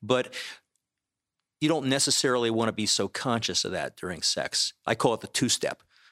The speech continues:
Step one is a mindfulness experience of some kind, and step two is just having sex.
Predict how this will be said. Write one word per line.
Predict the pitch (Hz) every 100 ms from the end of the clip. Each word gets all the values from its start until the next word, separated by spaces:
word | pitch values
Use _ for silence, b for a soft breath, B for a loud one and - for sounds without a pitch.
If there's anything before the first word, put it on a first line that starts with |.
| b
Step | - - 110
one | 107 110 110
is | 98
a |
mindfulness | 95 95 101 - 90 -
experience | - - 92 82 82 -
of | 95
some | - 110 110
kind, | - - - - B B B
and | 95
step | - 107 -
two | - 117
is | 95
just | 104
having | 90 95
sex. | 101 - -